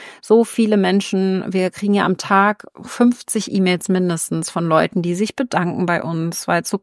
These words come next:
cool ist und wirklich sehr, sehr schön zu sehen, dass das entsprechend auch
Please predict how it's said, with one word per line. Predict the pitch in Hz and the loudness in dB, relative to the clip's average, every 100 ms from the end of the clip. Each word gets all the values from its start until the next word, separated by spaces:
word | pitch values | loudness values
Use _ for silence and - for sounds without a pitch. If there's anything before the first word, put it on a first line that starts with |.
| - | -2
cool | 190 175 - | 2 2 2
ist | 160 160 - - | 0 -2 -4 -8
und | 175 170 - - - - - _ | -6 -6 -12 -20 -20 -20 -20 _
wirklich | - 247 247 240 240 - - _ - | 0 2 4 2 0 -4 -12 _ -16
sehr, | 190 - 196 196 226 | -16 -2 2 4 2
sehr | 208 202 196 196 202 202 - _ _ _ _ _ _ - | 0 -2 0 0 0 -2 -8 _ _ _ _ _ _ -12
schön | - - - 233 240 240 | -8 -8 0 4 4 4
zu | - 202 | 0 -4
sehen, | 185 190 196 196 | 0 2 2 2
dass | 190 175 | -2 -4
das | 190 185 | -8 -8
entsprechend | - 180 - - 175 190 180 175 _ - - _ | -8 -10 -8 -8 -6 -4 -6 -8 _ -20 -20 _
auch | 180 175 175 170 - | 0 2 0 -4 -18